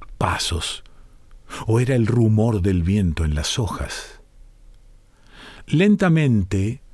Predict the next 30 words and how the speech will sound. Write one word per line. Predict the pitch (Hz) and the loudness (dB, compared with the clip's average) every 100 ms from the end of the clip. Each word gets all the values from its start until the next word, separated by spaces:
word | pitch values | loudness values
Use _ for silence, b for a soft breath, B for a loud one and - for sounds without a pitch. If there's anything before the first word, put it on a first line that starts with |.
| - - | -12 -4
como | 123 123 | 0 0
si | - | 0
el | 123 | 0
otro | 170 170 143 | 0 0 2
yo | 139 | 2
comenzase | - 139 110 104 135 - 127 | 4 4 2 2 0 0 0
a | |
descongelarse, | 104 117 104 - 110 104 - 107 101 90 - 110 123 B B B | 2 0 0 -2 0 0 0 0 2 0 -2 -2 -4 B B B
tuvo | 156 165 156 | 2 2 2
conciencia | 151 127 - 160 156 - 143 | 2 2 2 2 2 2 0
de | 113 113 | 2 2
algo | 127 135 131 120 | 2 2 0 0
que | |
estaba | 98 120 113 | -2 0 0
sucediendo | - - 107 101 113 120 | -2 0 0 2 2 2
fuera | - - 208 113 87 85 | 0 2 2 2 0 0
de | 80 80 | -2 -4
su | - 117 | 0 2
odio, | 151 85 85 82 80 B B B - | 2 0 0 0 -2 B B B -2
de | 139 | 0
su | 151 - | 0 2
crimen | 175 185 160 151 - | 2 4 4 0 2
inminente | 160 156 151 151 147 160 151 123 156 | 2 4 4 4 2 2 2 0 0
e | 143 135 | 2 2
inevitable | 127 127 123 117 - 139 113 123 135 151 B B | 2 2 2 0 2 2 2 4 2 0 B B
que | 139 | -2
ya | 110 175 175 - - | 0 0 -2 -4 0
no | 180 | 2
podría | 165 139 139 165 95 82 | 2 2 2 0 2 2
realizar. | 87 85 98 - 147 71 | 2 2 0 0 0 -2